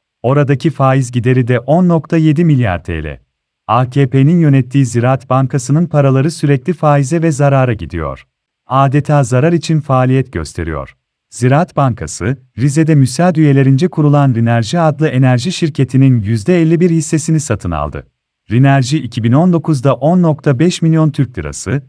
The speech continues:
iki bin yirmide dokuz milyon Türk lirası zarar etti. Buna rağmen Ziraat Bankası gidip bu şirketin çoğunluk hissesini satın aldı. Burada çok net,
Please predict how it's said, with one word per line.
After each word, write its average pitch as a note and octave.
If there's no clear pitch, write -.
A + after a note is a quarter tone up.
iki A#2+
bin C3
yirmide C3
dokuz D#3
milyon E3+
Türk D#3+
lirası D#3+
zarar A2+
etti. D2
Buna C3+
rağmen D3+
Ziraat B2+
Bankası C#3+
gidip A#2+
bu F3
şirketin E3
çoğunluk D#3
hissesini D#3+
satın G#2+
aldı. D#2+
Burada D#3
çok -
net, F#2+